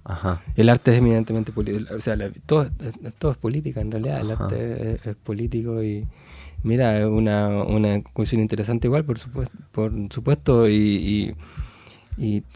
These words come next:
Speaker 2: tomar efectivamente conciencia de eso y, y, bueno, en el caso de Leila que tú me cuentas, el hecho de tener que modificar una obra, efectivamente.
Speaker 1: Claro,
Speaker 2: Eh,
Speaker 1: claro, y fue muy, fue muy lindo como lo contó, porque, porque finalmente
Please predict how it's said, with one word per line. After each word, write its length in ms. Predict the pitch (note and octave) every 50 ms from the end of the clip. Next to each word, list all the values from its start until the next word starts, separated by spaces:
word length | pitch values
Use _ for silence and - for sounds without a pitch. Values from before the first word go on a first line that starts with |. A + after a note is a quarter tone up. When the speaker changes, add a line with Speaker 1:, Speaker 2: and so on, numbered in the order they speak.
| -
Speaker 2:
tomar 260 | - - A2+ A#2 A#2+ B2
efectivamente 540 | A2 A2+ A#2 G#2+ A2+ A2 A2 A2+ A2+ A2+
conciencia 640 | A2 A2 G#2 G#2 - - A2+ A2 A#2 - - B2+ A#2+
de 160 | A#2 A2+ A#2
eso 400 | A#2+ - - A#2+ A2+ A2 G#2+ A2
y, 440 | G2+ G#2+ G#2+ G#2+ A2 A2 A2 A2 - -
y, 160 | G#2+ G#2+ G#2
bueno, 180 | - A2+ A2 A2
en 60 | A2
el 60 | G#2+
caso 180 | - A2 G#2+ A2+
de 60 | G#2
Leila 280 | G#2+ G#2+ G#2+ G#2+ A2 G#2+
que 80 | G#2+
tú 80 | G#2+ G#2+
me 100 | G#2+ G#2+
cuentas, 440 | G#2+ G#2+ G#2+ - A2+ G#2+ G#2+ G#2+ -
el 280 | A#2 - D#2 F#2+ G#2 G#2+
hecho 180 | A2 - - G#2
de 60 | G#2
tener 160 | G#2 G#2 G2+
que 100 | - A2
modificar 540 | G#2 G#2 G#2 G2+ - G#2 - - G#2 G#2 B2
una 260 | B2+ B2+ C3 C3 C3+
obra, 120 | C3+ C#3 C#3
efectivamente. 880 | C3+ - C#3+ C3 - C#3 C3+ C3+ C3+ C3 C3 - - - C3+ C3+ C3+ C#3 - - - - - - - - - - - - - -
Speaker 1:
Claro, 260 | A#2 A2+ C3 A#2 G2+
Speaker 2:
Eh, 60 | G#2
Speaker 1:
claro, 240 | A2+ B2 C3+ A#2+ G2+
y 60 | G#2
fue 140 | - - A2+
muy, 140 | A2+ B2 A#2
fue 180 | - - A#2+
muy 220 | A#2+ B2+ B2 B2+ B2+
lindo 220 | C3 C#3 C3+ B2+
como 160 | C3 B2 A#2+
lo 100 | A2+ A2
contó, 380 | A2 A2 G2 F#2 - D3 D3+ C#3
porque, 420 | A#2 G#2+ - A2 F#2+ F#2 F#2+ G2+ G2+ -
porque 200 | G#2+ G2 G#2 G2+
finalmente 600 | A2 G#2 G#2 A2 A2 A2+ A2 A2 - A2+ G#2